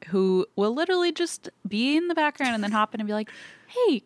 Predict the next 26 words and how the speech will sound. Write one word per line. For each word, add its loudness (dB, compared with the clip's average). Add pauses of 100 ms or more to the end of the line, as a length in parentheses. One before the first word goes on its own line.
(100)
Christine, 0
uh, 2
actually, -6
it's -8
pronounced -2
this -6
way," 0
or, 0 (300)
"Can 2
you, 2 (160)
can 2
you 2
guys 0
just -10
say 0
that 2
line -2
one -2
more 0
time -2
so -8
we 0
have, -4
like, -6
a -14
clean," -10